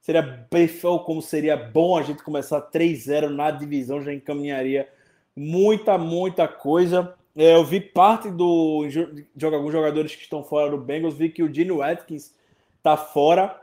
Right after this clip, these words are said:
e o Bobby Hart também tá fora e o Darius Phillips, cornerback. Saudades do Bobby Hart, ali na posição do right tackle, o T J Watt já fez horrores em cima do Bobby Hart. Uma pena que o jogador <laughs> não vai jogar, que o reserva pode acabar entrando mais. E se não me engano,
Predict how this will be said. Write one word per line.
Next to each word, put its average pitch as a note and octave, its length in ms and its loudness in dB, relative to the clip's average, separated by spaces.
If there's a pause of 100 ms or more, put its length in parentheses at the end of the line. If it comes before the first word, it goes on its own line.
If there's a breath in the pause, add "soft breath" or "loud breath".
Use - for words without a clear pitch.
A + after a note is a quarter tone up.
(140)
e D#3+ 200 2
o E3 80 6
Bobby D#3+ 340 2
Hart D3+ 460 0 (420)
também D3+ 360 0
tá D#3 160 -4
fora E3+ 460 2
e D#3+ 80 4
o D#3 200 2
Darius D#3 500 -2
Phillips, E3+ 440 0
cornerback. C3+ 600 -6 (340)
Saudades F3+ 420 4
do G3+ 40 -4
Bobby F3 280 2
Hart, F3 340 2
ali D#3 100 0
na D#3+ 60 -2
posição D#3 260 -10
do D#3 60 2
right C#3+ 180 2
tackle, D#3+ 240 -2
o D#3+ 40 -10
T D#3 100 -10
J D3 220 -4
Watt D3+ 240 0
já C#3+ 100 -2
fez D3+ 340 -2
horrores D#3 640 0 (420 soft breath)
em C3 60 -4
cima D3+ 320 -4
do C#3+ 140 -2
Bobby C#3+ 280 -2
Hart. D#3 360 -4
Uma D#3+ 180 -8
pena F3 400 -8
que F3 80 -12
o D3+ 60 -6
jogador D3+ 520 -2 (160)
<laughs> - 140 -20
não F3 220 0
vai D#3 180 6
jogar, D#3 680 6
que D#3+ 100 2
o D#3+ 60 6
reserva D#3+ 380 6
pode E3 240 2
acabar D#3+ 280 0
entrando E3+ 260 -6
mais. D3+ 240 -4
E F#3+ 60 -6
se G3+ 100 -8
não G#3+ 80 -2
me A3+ 100 -2
engano, G3 380 2